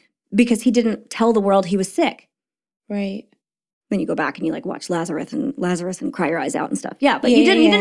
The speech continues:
Speaker 2: yeah.
Speaker 1: know. When that came out, you didn't know he was talking about himself
Speaker 2: Mm-hmm.
Speaker 1: and that he was so close to death.
Speaker 2: Right.
Speaker 1: It's very, again, uh, some people have a feeling of betrayal when that occurs. And I can see,
Speaker 2: Mm-hmm.
Speaker 1: like, a tiny little grain of it in just that surprise and that, like,
Speaker 2: Mm-hmm.
Speaker 1: "Oh my God,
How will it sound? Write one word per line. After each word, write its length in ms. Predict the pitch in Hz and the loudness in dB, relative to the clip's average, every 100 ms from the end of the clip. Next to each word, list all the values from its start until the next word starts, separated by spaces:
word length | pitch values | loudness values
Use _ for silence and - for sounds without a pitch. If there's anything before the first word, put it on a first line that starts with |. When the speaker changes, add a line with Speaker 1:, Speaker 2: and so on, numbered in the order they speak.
| 370 | 4
Speaker 2:
yeah. 80 | |
Speaker 1:
know. 340 | 440 466 214 196 | 6 6 4 4
When 160 | 247 302 | 4 4
that 160 | 339 - | 4 4
came 160 | 359 | 4
out, 240 | 392 403 302 | 6 4 6
you 140 | 269 | 6
didn't 200 | 440 269 | 6 6
know 200 | 262 247 | 6 6
he 140 | 226 226 | 6 4
was 100 | 214 | 2
talking 300 | 214 220 214 | 0 0 2
about 180 | 208 208 | 2 2
himself 360 | 196 196 190 | 2 4 4
Speaker 2:
Mm-hmm. 20 | 185 | 4
Speaker 1:
and 80 | 220 | 2
that 60 | |
he 60 | 208 | 2
was 180 | 214 - | 0 0
so 200 | 175 - | 0 0
close 400 | - 175 233 - | 2 2 2 2
to 120 | 208 | -2
death. 440 | 175 165 285 - _ _ - | 0 2 0 -2 _ _ -10
Speaker 2:
Right. 380 | 185 165 165 - _ _ _ _ _ _ | -6 -6 -6 -10 _ _ _ _ _ _
Speaker 1:
It's 160 | 254 240 | 0 4
very, 680 | 269 285 302 302 285 - - - | 4 6 6 6 4 0 -8 0
again, 380 | 269 392 226 190 - | 2 4 2 0 -4
uh, 140 | - | -4
some 400 | 208 - 285 320 | -6 2 4 4
people 440 | 339 269 220 208 220 | 6 4 6 4 4
have 280 | 214 208 214 | 4 2 0
a 60 | |
feeling 400 | 220 196 180 185 | -2 0 2 0
of 200 | 180 170 | -2 -2
betrayal 520 | 208 - 240 233 170 | -2 0 2 4 4
when 80 | 170 | 2
that 140 | 170 160 | -2 -6
occurs. 340 | - 165 170 | -6 -6 -4
And 80 | 214 269 | 0 2
I 60 | |
can 140 | - 285 | 4 4
see, 160 | 208 | 4
Speaker 2:
Mm-hmm. 60 | 359 | 4
Speaker 1:
like, 120 | 349 | 4
a 80 | 294 | 2
tiny 380 | - 269 262 262 | 0 2 4 4
little 180 | 233 208 | 4 2
grain 340 | 180 185 196 | 0 2 4
of 100 | 214 | 4
it 180 | 240 247 | 4 4
in 160 | 214 190 | 2 2
just 220 | 208 202 | 2 2
that 200 | 202 196 | -2 -2
surprise 840 | - - - 180 180 190 202 214 | -8 -10 -2 0 2 2 2 0
and 180 | - 196 | -2 -2
that, 160 | 180 208 | 0 0
like, 220 | 202 196 | -2 -2
Speaker 2:
Mm-hmm. 100 | 190 | 2
Speaker 1:
"Oh 60 | 254 | 4
my 140 | 233 | 4
God, 420 | 185 285 214 - | 4 2 0 -2